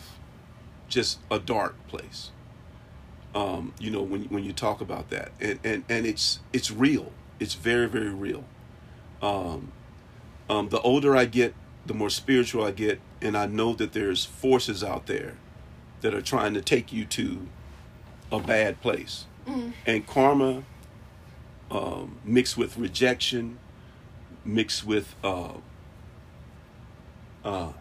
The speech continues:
Speaker 1: how can I say it? Um, projection, uh, future shifting,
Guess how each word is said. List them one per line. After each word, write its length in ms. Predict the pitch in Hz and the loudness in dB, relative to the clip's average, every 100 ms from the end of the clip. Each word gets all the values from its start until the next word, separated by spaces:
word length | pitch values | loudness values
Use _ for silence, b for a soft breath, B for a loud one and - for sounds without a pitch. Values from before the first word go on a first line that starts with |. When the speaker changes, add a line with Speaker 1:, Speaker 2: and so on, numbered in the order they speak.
| - - - | -18 -16 -10
Speaker 1:
how 120 | 117 | -8
can 160 | 104 98 | -6 -6
I 60 | |
say 220 | - - | -4 -4
it? 160 | - - - | -4 -8 -12
Um, 360 | - - - - - - - - - - - - - - - - - - - - - - - - - - - - - - - | -12 -12 -12 -16 -18 -20 -20 -20 -20 -20 -18 -20 -20 -20 -18 -18 -20 -20 -20 -20 -20 -20 -20 -20 -20 -20 -20 -20 -20 -20 -6
projection, 840 | - 120 - 127 - - 127 127 - - - - - - - - - | -2 0 4 2 2 0 -2 -4 -12 -18 -18 -18 -18 -18 -20 -18 -12
uh, 300 | 87 - - - - - - - - - - - - - - - - - - - - - - - - | -12 -12 -14 -16 -20 -20 -20 -20 -20 -18 -18 -20 -20 -20 -20 -20 -20 -20 -20 -20 -20 -20 -20 -20 -18
future 440 | - 151 139 135 | -4 -2 2 2
shifting, 760 | 120 139 131 - 127 117 113 | 4 4 4 4 -2 0 -6